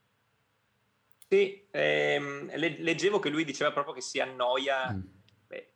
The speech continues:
Speaker 1: l'avevamo capito, l'avevamo capito, Max, eh, si annoia a far sempre le stesse cose. E dice: "Gente che prepara la maratona per dieci anni, non
Speaker 2: Sì, sì.
Speaker 1: sbroccherei, non riuscirei a capire".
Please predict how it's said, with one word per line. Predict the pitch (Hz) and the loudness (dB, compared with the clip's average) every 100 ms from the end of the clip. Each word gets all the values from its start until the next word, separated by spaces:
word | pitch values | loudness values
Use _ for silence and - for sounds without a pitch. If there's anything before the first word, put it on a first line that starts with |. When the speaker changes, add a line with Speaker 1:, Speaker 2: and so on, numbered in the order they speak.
| - | -12
Speaker 1:
l'avevamo | 135 127 127 127 127 | -2 2 4 2 2
capito, | 123 131 123 - 131 - | 0 -4 -6 -6 -6 -6
l'avevamo | 117 117 117 117 | -8 -6 -6 -6
capito, | 120 127 117 127 | -10 -10 -8 -4
Max, | 123 117 - 160 - - | -4 -6 -10 -14 -14 -8
eh, | 127 | -6
si | 127 143 | -4 -4
annoia | 131 139 156 156 | 0 0 2 0
a | 135 | -2
far | - - | -6 -10
sempre | - 185 160 | -10 -8 -8
le | 139 | -8
stesse | 127 127 127 | -6 -8 -8
cose. | - 113 113 107 - _ _ | -6 -4 -4 -8 -20 _ _
E | 123 | -8
dice: | 127 139 | -2 0
"Gente | 135 151 151 | 0 0 -2
che | 151 139 131 127 | 2 4 4 4
prepara | 139 127 135 135 | 0 2 2 2
la | |
maratona | 131 131 127 131 | 2 -2 -4 -6
per | 131 123 | -6 -8
dieci | 120 123 - | -8 -10 -6
anni, | 117 117 123 | -8 -8 -12
non | 117 117 113 110 - - | -12 -12 -12 -14 -14 -16
Speaker 2:
Sì, | - | -14
sì. | - - | -14 -16
Speaker 1:
sbroccherei, | - 117 131 131 127 120 120 | -12 -2 0 2 2 4 2
non | 123 117 | 2 -4
riuscirei | - 123 117 | -6 -2 -2
a | |
capire". | 113 120 113 117 117 | -2 -6 -8 -10 -10